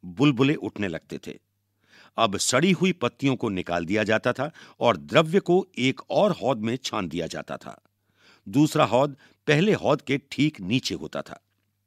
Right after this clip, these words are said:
दूसरे हौद अर्थात बीटर वॉट में इस घोल को लगातार हिलाया जाता था और पैडलों से खंगाला जाता था। जब यह द्रव्य हरा और उसके बाद नीला हो जाता था, तो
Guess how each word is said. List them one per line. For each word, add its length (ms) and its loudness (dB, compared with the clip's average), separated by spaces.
दूसरे 380 2
हौद 300 4
अर्थात 340 2
बीटर 360 4
वॉट 320 -2
में 120 -6
इस 240 2
घोल 300 2
को 160 -2
लगातार 540 0
हिलाया 380 -2
जाता 320 -10
था 220 -20
और 140 2
पैडलों 540 2
से 180 0
खंगाला 520 -2
जाता 280 -10
था। 200 -18
जब 300 2
यह 160 2
द्रव्य 440 -6
हरा 360 0
और 120 2
उसके 260 -2
बाद 200 2
नीला 280 0
हो 140 0
जाता 280 0
था, 180 -8
तो 80 2